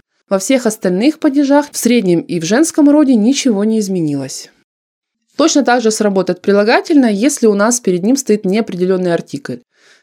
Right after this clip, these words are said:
Ich suche einen modernen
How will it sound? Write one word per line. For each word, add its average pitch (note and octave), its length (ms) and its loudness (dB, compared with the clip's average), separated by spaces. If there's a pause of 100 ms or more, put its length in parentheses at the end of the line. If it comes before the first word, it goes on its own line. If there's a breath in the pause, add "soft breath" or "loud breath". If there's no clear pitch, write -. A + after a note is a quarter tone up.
(120)
Ich D4+ 300 2
suche A3 460 0
einen A3+ 840 4
modernen A#3+ 1000 2